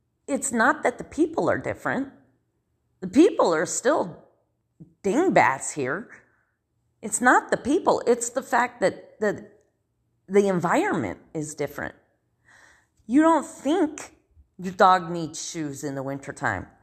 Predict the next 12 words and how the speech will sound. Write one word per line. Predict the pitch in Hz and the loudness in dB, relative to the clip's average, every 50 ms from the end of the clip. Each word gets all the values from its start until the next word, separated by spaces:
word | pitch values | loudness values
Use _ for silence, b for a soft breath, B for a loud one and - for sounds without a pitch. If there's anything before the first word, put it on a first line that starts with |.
| b b b b b | b b b b b
You | 208 | 0
don't | 247 277 240 165 - | 0 2 2 0 -4
think | - - - 330 349 392 381 - - - _ _ - | -10 -8 -4 -2 -2 -2 -2 -6 -10 -18 _ _ -2
that | 214 208 208 - - | -2 -2 -2 -2 0
the | 175 170 165 - - - - | 0 0 0 -2 -6 -2 2
ice | - 165 175 185 185 185 170 - - - - - _ - | 4 4 4 4 2 -4 -6 -6 -8 -8 -10 -10 _ -10
is | 165 151 - | -10 -8 -8
gonna | - 175 156 143 135 | -6 -4 -4 -4 -6
hurt | 135 - 160 143 - - - - | -4 -4 -4 -4 -4 -6 -8 -6
your | 151 143 | -2 2
dog's | 139 131 131 131 131 131 - - | 2 2 2 0 -4 -8 -14 -14
feet. | - 143 139 - | -12 -12 -12 -12